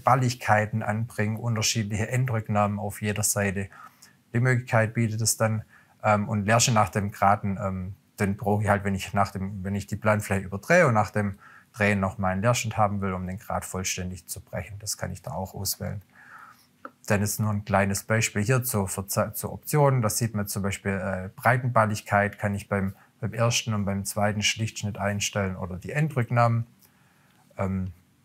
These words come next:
ja, gibt's noch mehr, aber das ist jetzt nur mein Beispiel von den, von den Optionen, was man hat. Ähm, ich kann dann auch noch korrigieren natürlich. Äh, korrigieren ist wichtig. Ähm, ähm, allerdings kann ich das nicht in der Bedieneroberfläche machen. Das, äh, haben wir so gelöst.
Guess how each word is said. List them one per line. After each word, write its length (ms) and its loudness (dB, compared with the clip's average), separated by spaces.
ja, 180 -4
gibt's 220 -2
noch 120 2
mehr, 180 8
aber 160 6
das 100 -4
ist 40 -4
jetzt 180 -4
nur 80 0
mein 160 0
Beispiel 400 -6
von 180 -8
den, 320 -10
von 200 -8
den 280 -8
Optionen, 480 -6
was 220 -6
man 140 -8
hat. 200 -8
Ähm, 340 -4
ich 160 -20
kann 220 4
dann 160 2
auch 280 2
noch 320 -4
korrigieren 560 2
natürlich. 560 4
Äh, 140 2
korrigieren 440 2
ist 160 -2
wichtig. 400 -2
Ähm, 300 -2
ähm, 380 -2
allerdings 540 2
kann 160 2
ich 100 0
das 220 -2
nicht 240 -2
in 160 -2
der 340 -2
Bedieneroberfläche 920 2
machen. 420 4
Das, 320 4
äh, 60 -8
haben 540 0
wir 60 0
so 220 0
gelöst. 480 2